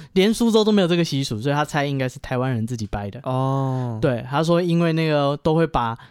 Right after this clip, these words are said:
Speaker 1: 呃，鸭蛋壳撒在坟墓的土丘上。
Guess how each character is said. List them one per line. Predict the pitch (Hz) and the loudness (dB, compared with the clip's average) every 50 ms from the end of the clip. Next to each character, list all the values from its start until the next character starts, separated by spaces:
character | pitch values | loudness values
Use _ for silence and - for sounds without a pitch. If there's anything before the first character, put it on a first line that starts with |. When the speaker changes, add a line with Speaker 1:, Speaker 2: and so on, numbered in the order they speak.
| _ _ - | _ _ -8
Speaker 1:
呃， | 147 131 123 123 | -4 -2 -2 -2
鸭 | 127 160 156 151 | 0 0 0 0
蛋 | 151 - 160 139 | 2 0 0 0
壳 | 127 - 127 110 101 101 110 - | 0 -2 -2 -4 -4 -4 -8 -12
撒 | _ - - 113 113 | _ -6 -4 -4 -2
在 | 117 139 131 127 123 120 - - _ _ _ _ _ | -2 -2 0 0 -2 -4 -6 -14 _ _ _ _ _
坟 | - - 147 127 | -6 -4 -2 0
墓 | 147 156 147 | 0 0 0
的 | 131 123 | 0 -2
土 | 117 - - 110 104 | -2 -4 -6 -6 -4
丘 | - 127 117 120 | -2 -2 -2 -2
上。 | 120 131 107 107 | -2 -4 -6 -6